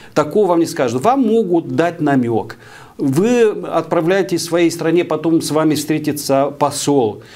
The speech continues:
и как-то тоже опять напомнит о чем-то. Но у, у американца или даже ав-, европейца сказать вам,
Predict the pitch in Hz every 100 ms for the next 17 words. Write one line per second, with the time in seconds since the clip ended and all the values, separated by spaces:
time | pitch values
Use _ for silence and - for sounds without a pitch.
0 | - 147 - 170 170 151 156 170 143 139
1 | 151 147 139 135 151 160 139 113 123 113
2 | 131 117 107 107 - - - - - 131
3 | 143 143 143 139 135 139 156 160 151 156
4 | 156 - 156 156 147 143 139 135 165 208
5 | 208 143 131 135 131 131 123 - 135 131
6 | 135 151 196 - 120 127 127 160 151 -
7 | - 123 120 151 131 110